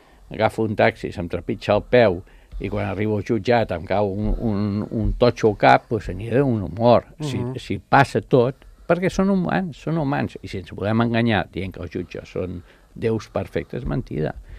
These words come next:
Speaker 1: Són humans. A-, aquesta setmana a Madrid han tingut molta pressió pels casos dels empresonats, molta pressió mediàtica,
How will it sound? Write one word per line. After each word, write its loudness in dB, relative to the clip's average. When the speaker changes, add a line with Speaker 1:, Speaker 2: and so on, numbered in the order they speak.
Speaker 1:
Són -4
humans. -6
A-, -6
aquesta 2
setmana 0
a -2
Madrid 2
han 0
tingut 0
molta 6
pressió -2
pels 0
casos -4
dels -4
empresonats, -6
molta 2
pressió -6
mediàtica, -6